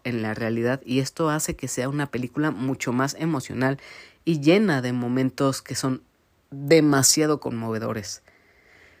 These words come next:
Pero ya básicamente esto es todo lo que les puedo y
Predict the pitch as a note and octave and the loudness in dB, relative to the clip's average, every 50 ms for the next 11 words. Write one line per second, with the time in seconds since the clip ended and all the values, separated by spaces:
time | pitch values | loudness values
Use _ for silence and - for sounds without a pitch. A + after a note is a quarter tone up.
0 | _ _ _ _ _ _ - F#3 F3+ E3+ D#3+ D3+ E3 F3 F#3 G3 G#3 G#3+ G3 - | _ _ _ _ _ _ 6 6 8 8 8 6 8 8 8 8 6 4 0 -4
1 | _ - - - - - F3 C#3+ F#3 G3 A3 G#3+ - F#3 C3+ - D3 C#3+ D3 C#3+ | _ -18 -16 -14 -8 -6 2 6 6 6 6 6 2 -2 -2 0 0 2 2 2
2 | D3 D3+ D3 - D3+ D3+ C#3+ C#3 C#3 - - - D#3+ D#3 C#3+ - - - - _ | 2 0 2 4 6 6 6 6 4 0 -2 0 2 2 2 0 -2 -4 -6 _
3 | _ - F#3+ G3 G#3 G3+ F#3+ E3+ D3+ C#3 - - C#3 C3 C3 C3 C3 C3 - - | _ 6 8 8 8 8 6 4 2 0 0 0 0 0 2 0 0 -2 -4 -10
4 | - _ - E3 E3 D#3+ D#3+ D#3+ E3 - - _ - D3 C#3+ C3+ | -10 _ 2 4 6 6 6 6 4 4 2 _ -4 -4 -4 -4